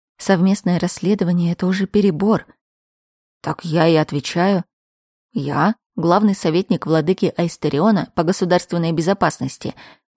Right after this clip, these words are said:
и заведую тайной службой разведки», просветил меня принц. На это мне уже нечего было сказать.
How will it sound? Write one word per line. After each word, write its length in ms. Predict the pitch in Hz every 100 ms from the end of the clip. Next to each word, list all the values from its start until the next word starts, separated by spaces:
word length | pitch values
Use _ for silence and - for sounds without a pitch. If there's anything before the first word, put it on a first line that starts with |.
| _
и 140 | 180
заведую 500 | 233 254 202 202 240
тайной 340 | 233 175 190 226
службой 420 | - 165 170 185
разведки», 600 | 214 214 156 135 - 151 _ _ _
просветил 480 | - - 151 - 139
меня 240 | 143 143
принц. 400 | - 156 135 - - _ _ _ _ _ _ -
На 180 | 156
это 220 | 247 277 247
мне 220 | 226 233
уже 200 | 240 233
нечего 480 | 185 165 - 175 160
было 240 | 156 147
сказать. 580 | - 143 135 127 -